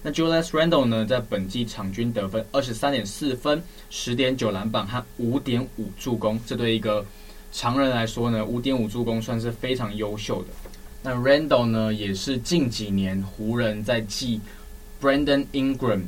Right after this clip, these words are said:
以及 D'Angelo Russell 呢，第三位湖人送出去在别队成为全明星的球员。那当时呢，是在前年 D'Angelo Russell 呢，是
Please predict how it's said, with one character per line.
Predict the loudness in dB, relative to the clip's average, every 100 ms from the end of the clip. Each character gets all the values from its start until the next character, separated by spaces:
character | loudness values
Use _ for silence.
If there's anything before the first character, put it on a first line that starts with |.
| -6
以 | -8
及 | -6 -6
D'Angelo | -2 0 0 0 2
Russell | 4 2 0 -2 -2
呢， | -2 -4 -2
第 | -2 -2
三 | 0 0 2
位 | 2 2
湖 | 0 -4 -2
人 | -2 -2
送 | 0 2 2
出 | 2 -4
去 | -4 -2
在 | -2
别 | -2 -4 -2
队 | -2
成 | -2 -4
为 | -4 -4
全 | -4 -2 0
明 | 0 0
星 | 0
的 | 0
球 | -2 -4 -2
员。 | -4 -6 -12 -16 -16 -18 -16 -6
那 | -2 0 -2 -4
当 | 0 2 0
时 | -2 0
呢， | 2 0
是 | 0 -2 0 0
在 | 0 2 2 0 -4 -10 -16 -16 -16 -8
前 | -4 4 4 4
年 | 4 2 0 -4 0
D'Angelo | 2 2 2 4
Russell | 4 4 4 0 0 0
呢， | -4 -6
是 | -4 -2